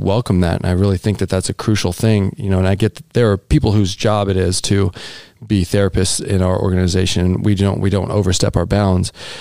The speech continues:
but people struggle with different things, and there's different levels of letting it out. And I think, uh, it's important for everyone to understand how to properly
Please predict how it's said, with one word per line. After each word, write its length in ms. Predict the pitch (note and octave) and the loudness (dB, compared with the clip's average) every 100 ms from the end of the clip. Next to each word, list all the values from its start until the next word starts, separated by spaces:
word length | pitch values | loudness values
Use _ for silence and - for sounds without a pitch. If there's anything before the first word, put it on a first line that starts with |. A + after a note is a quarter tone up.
| - | -10
but 240 | - G2 - - _ _ | -2 -2 -2 -10 _ _
people 320 | - C3+ A2 F#2+ | 0 2 2 0
struggle 340 | - A2 G2+ | 0 0 2
with 160 | F#2+ F2+ | -2 -2
different 300 | G2+ G2+ G#2+ | -2 -4 -2
things, 360 | G2 F#2+ F#2 - | 0 0 -2 -4
and 140 | G2 | -2
there's 180 | F#2 F2+ | 0 0
different 300 | G#2+ - F2 | -2 -2 -2
levels 320 | G2 F#2 F2 | -2 -2 -4
of 100 | F#2 | -4
letting 240 | F#2+ F#2 F2+ | -2 -2 -2
it 100 | F2+ | 0
out. 220 | F#2 F#2 | -2 -2
And 80 | F2 | -4
I 40 | |
think, 340 | - G2 - - - _ _ _ - | -2 -2 -4 -14 -20 _ _ _ -8
uh, 240 | - - | -6 -4
it's 160 | G2+ - | -2 0
important 400 | G2 - - F#2+ | 0 0 0 -2
for 180 | F2 - - | -2 -2 0
everyone 340 | G#2 G#2 F#2+ | 2 2 2
to 100 | - | 2
understand 460 | G2 F2 - F#2 F2+ | 0 0 0 0 0
how 200 | G2 F#2+ | 0 -2
to 480 | - F#2 F#2 F2 F2 - _ _ _ _ _ _ _ - | -2 -2 0 -2 -4 -14 _ _ _ _ _ _ _ -6
properly 800 | A2+ G#2+ - G#2 G2 F#2+ F#2 | -2 0 2 2 2 2 0